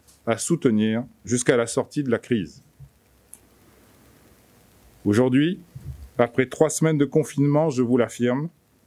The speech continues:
le risque que le virus circule au sein de la population calédonienne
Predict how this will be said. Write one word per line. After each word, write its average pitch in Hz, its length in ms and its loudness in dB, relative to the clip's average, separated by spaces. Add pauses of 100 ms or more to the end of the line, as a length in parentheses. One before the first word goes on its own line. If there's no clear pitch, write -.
(840)
le 113 160 4
risque 147 340 0 (260)
que 131 100 2
le 127 120 4
virus 147 380 0
circule 131 580 -2 (340)
au 117 80 2
sein 170 200 0
de 139 60 0
la 131 80 2
population 139 560 0
calédonienne 139 760 0